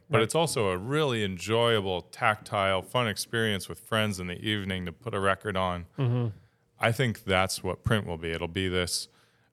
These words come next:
Speaker 1: uh, kind of one-off specialty thing that you're willing to pay extra for that fills a different role than waking up in the morning and looking at your iPad and reading
Speaker 2: Mm-hmm.
Speaker 1: a National Geographic article.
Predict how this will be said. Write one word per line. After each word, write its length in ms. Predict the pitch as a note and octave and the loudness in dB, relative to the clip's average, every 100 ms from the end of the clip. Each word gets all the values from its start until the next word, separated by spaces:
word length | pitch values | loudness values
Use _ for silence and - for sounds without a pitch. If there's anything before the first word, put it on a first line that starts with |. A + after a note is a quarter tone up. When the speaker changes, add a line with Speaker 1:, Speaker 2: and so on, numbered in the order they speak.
| - | -2
Speaker 1:
uh, 520 | F2+ F2 E2 D#2+ E2 - _ _ _ - - | 2 2 2 0 -4 -8 _ _ _ -20 -6
kind 180 | A#2 G2+ | -2 -2
of 120 | E2+ | 0
one-off 560 | F#2 G#2 G2+ F#2 F2 - | 2 2 2 0 -2 -4
specialty 680 | - - F#2+ - G2+ - | -4 0 0 0 -4 -6
thing 360 | F2 - D3 A2+ | -4 2 2 4
that 120 | F#2 | 0
you're 100 | F2+ | -2
willing 220 | F2+ A2 G2+ | 0 0 0
to 40 | |
pay 240 | - G#2+ G2 | 0 2 2
extra 340 | F#2 - F2+ | 0 -2 -6
for 480 | - F2 E2+ G2+ A#2+ _ _ _ _ - | -4 0 0 0 -4 _ _ _ _ -10
that 540 | F2+ F2 F2 - - - _ _ _ _ _ _ _ - | -2 0 0 -2 -12 -20 _ _ _ _ _ _ _ 0
fills 200 | A2 G2+ | 2 2
a 40 | |
different 320 | G2+ G#2+ G2+ | 0 -2 -2
role 400 | F#2 A2+ A2 F#2+ | 2 4 6 4
than 160 | F#2+ F#2 | 2 0
waking 260 | F#2+ F#2 G2 | -2 -2 -4
up 140 | F#2 | -4
in 60 | F#2+ | -4
the 60 | |
morning 300 | F2+ F2 F2 | -2 -2 -4
and 100 | F2 | -6
looking 220 | F2 - F2+ | -8 -6 -6
at 80 | |
your 100 | E2+ E2 | -2 0
iPad 540 | E2+ E2+ E2+ D#2+ E2 | 0 0 -4 -4 -4
and 300 | D#2+ E2 F2 | -6 -10 -4
reading 260 | F#2 F2 E2+ | 0 0 -2
Speaker 2:
Mm-hmm. 240 | E2+ - | -4 -4
Speaker 1:
a 40 | F#2 | -2
National 340 | E2+ - E2+ | -2 -2 -4
Geographic 520 | E2+ E2+ G2+ - - | -2 2 2 0 -8
article. 400 | - - - - | -10 -10 -12 -14